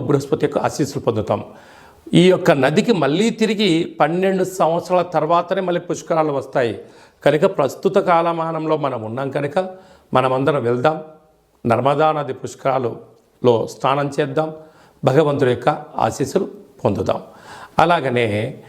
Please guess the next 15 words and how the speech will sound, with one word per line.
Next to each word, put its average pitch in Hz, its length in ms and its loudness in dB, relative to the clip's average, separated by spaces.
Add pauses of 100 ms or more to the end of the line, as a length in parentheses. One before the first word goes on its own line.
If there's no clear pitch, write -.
(280)
వెళ్ళలేనటువంటి 196 1000 4
వాళ్ళు 151 300 2 (320)
ఎవరైనా 139 340 0 (120)
ఉన్నట్లయితే 117 580 0 (920)
మీ 151 120 6
యొక్క 165 320 2 (580)
గోత్రనామాలు, 151 800 2 (440)
మీ 127 100 2 (160)
పేర్లు 151 640 0 (460)
WhatsApp 147 460 2
ద్వారా 165 240 2
పంపించగలిగినట్లయితే, 139 1080 -4 (680)
గతించిన 180 460 2
వారి 165 260 2
యొక్క 156 320 -2